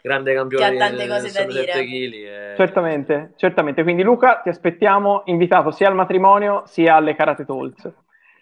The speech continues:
Speaker 3: E, eh, mi chiede invece Linda, eh, qual è il compagno o la compagna in nazionale, eh, con cui avete più feedback in allenamento?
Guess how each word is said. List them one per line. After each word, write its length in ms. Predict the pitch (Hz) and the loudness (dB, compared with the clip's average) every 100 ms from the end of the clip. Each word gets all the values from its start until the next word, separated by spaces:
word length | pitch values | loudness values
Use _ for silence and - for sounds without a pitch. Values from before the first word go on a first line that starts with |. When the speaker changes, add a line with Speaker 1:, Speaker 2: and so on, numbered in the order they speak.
| - | -4
Speaker 3:
E, 800 | - 185 190 190 185 185 180 - - - _ | 4 6 8 8 6 4 -2 -10 -20 -20 _
eh, 500 | 190 185 180 175 175 175 | 2 6 8 8 6 4
mi 120 | 220 | 0
chiede 320 | 226 226 185 | 2 4 4
invece 340 | 165 170 170 170 | 2 -2 -2 -2
Linda, 580 | 180 214 220 254 277 - _ - - | -2 -2 2 2 2 -6 _ -14 -2
eh, 640 | 165 156 156 156 156 160 | 2 4 4 4 2 -2
qual 120 | - 175 | 0 2
è 40 | |
il 120 | 170 | 2
compagno 420 | - 156 180 190 | -2 0 2 2
o 40 | 190 | 2
la 80 | 156 | 0
compagna 380 | 156 175 185 170 | 0 0 0 -2
in 60 | |
nazionale, 720 | 151 - 160 175 196 196 190 | -6 -6 -2 0 0 0 0
eh, 500 | 185 151 147 147 147 147 | 0 2 4 4 2 0
con 240 | 180 185 | -2 0
cui 160 | 294 269 | 2 2
avete 380 | 175 135 139 | 2 0 -2
più 180 | 131 214 | -2 -2
feedback 920 | 220 262 262 254 254 - 247 247 - - | 0 0 2 2 2 4 4 4 0 -4
in 160 | 214 | 0
allenamento? 840 | 208 185 175 156 135 123 110 120 | 2 4 2 0 -2 -8 -8 -10